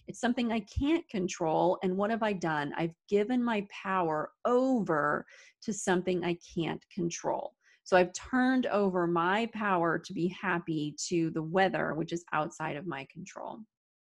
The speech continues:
So what would I need to think instead to feel better?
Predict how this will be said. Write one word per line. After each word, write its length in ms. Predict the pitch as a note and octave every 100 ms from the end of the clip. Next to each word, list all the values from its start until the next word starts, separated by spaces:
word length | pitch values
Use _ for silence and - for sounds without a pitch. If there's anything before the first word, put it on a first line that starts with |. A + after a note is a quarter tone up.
| _ _ _ _ _ -
So 140 | G#3
what 200 | G#3 B3
would 120 | D4
I 100 | D4+
need 220 | A3+ G#3
to 100 | G3+
think 320 | G3 F3+ E3+ E3
instead 640 | E3+ F3 - - D3+ D3+
to 80 | F3
feel 280 | - E3+ -
better? 460 | G3+ - - -